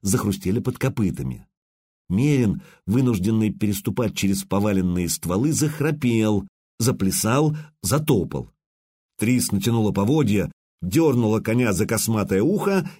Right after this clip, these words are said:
и выругала, ехидно намекнув на его трусость. Конь, казалось, действительно смутился, пошёл ровнее и бодрее, сам выбирая дорогу в чаще. Вскоре они оказались на открытом пространстве,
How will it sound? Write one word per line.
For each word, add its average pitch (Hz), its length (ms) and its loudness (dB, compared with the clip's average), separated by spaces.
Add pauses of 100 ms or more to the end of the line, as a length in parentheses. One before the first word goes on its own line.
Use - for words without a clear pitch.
(120)
и 240 140 0
выругала, 113 880 2 (180)
ехидно 165 560 0
намекнув 123 480 0
на 147 80 2
его 113 200 2
трусость. - 600 -4 (440)
Конь, 135 220 -2
казалось, 135 500 0
действительно 139 540 0
смутился, 147 880 0 (120)
пошёл 127 460 2
ровнее 98 380 2
и 80 40 2
бодрее, 127 640 0 (220)
сам 165 360 -2
выбирая 92 440 0
дорогу 80 340 0
в - 120 -6
чаще. - 500 -4 (360)
Вскоре 139 540 0 (260)
они 123 220 2
оказались 156 540 0
на 117 120 2
открытом 143 500 -2
пространстве, 120 1160 0